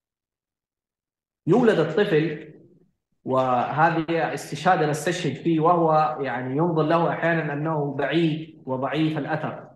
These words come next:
ولكن أنا أنظر له من باب، آه، أنه البداية، والبدايات دائمًا تحدد التوجهات البشرية.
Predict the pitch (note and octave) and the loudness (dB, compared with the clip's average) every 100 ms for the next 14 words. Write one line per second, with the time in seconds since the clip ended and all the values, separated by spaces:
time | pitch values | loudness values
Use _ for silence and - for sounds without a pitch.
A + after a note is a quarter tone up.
0 | _ - D#3 F#3+ F#3+ F#3 F#3 F3+ F#3 F3 | _ 0 2 2 2 -2 0 0 -2 0
1 | D#3+ F3 E3+ E3+ E3+ C#3+ C#3+ C#3+ E3 D#3 | 0 2 2 0 -2 -4 -4 0 2 0
2 | - - - _ _ _ B2 A#2+ A#2+ A#2 | -4 -14 -20 _ _ _ -8 -6 -4 -4
3 | A2+ G#2 - - C3 D#3 F3 D3 C#3 D3+ | -6 -6 -8 -10 0 2 4 4 4 6
4 | D3 A#2+ B2 C3 C#3 D3+ D3 F3 E3 D#3+ | 4 4 0 0 2 2 2 2 2 2
5 | E3+ E3 - E3+ D#3+ C#3 C3 - B2 - | 0 0 -2 -2 -2 -2 -4 -10 -14 -4
6 | B2+ A#2+ C3 C#3+ A2 - - - A2+ A#2 | -2 -2 0 0 0 -6 -10 -4 0 2
7 | A#2+ A2 | 4 2